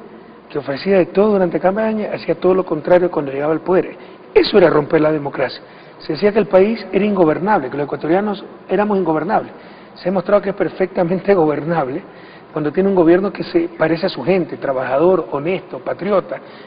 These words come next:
y cuando se cumple lo que se ofrece, porque hasta nuestros más acérrimos opositores tienen que reconocer que estamos haciendo exactamente lo que propusimos al pueblo ecuatoriano y lo que este pueblo ecua-, este pueblo ordenó en las urnas.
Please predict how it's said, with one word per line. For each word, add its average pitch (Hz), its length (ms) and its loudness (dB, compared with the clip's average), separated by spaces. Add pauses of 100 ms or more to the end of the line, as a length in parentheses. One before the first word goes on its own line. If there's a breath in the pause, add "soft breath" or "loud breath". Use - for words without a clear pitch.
(120)
y 175 80 -6
cuando 175 240 2
se 165 160 0
cumple 247 500 0 (300)
lo - 140 0
que - 100 -4
se - 140 -6
ofrece, - 420 2 (480 loud breath)
porque 160 220 0
hasta 160 180 2
nuestros 151 300 0
más 226 380 4
acérrimos 208 640 4 (340 loud breath)
opositores 175 580 -2
tienen 196 240 -2
que 185 120 0
reconocer 160 560 -2 (360 loud breath)
que - 100 -12
estamos 202 520 -2
haciendo 190 460 -2
exactamente 175 1080 0
lo 131 140 -12
que 139 100 -12
propusimos 143 720 -10 (260 loud breath)
al 139 140 -8
pueblo 180 220 2
ecuatoriano 170 500 0
y 160 60 -4
lo 127 120 -6
que 156 120 -12
este 170 160 -6
pueblo 175 320 -4
ecua-, 165 180 -4 (320 loud breath)
este 165 220 -4
pueblo 170 360 2 (140)
ordenó 151 540 -2 (440 loud breath)
en 156 60 -8
las 160 140 -2
urnas. 220 360 2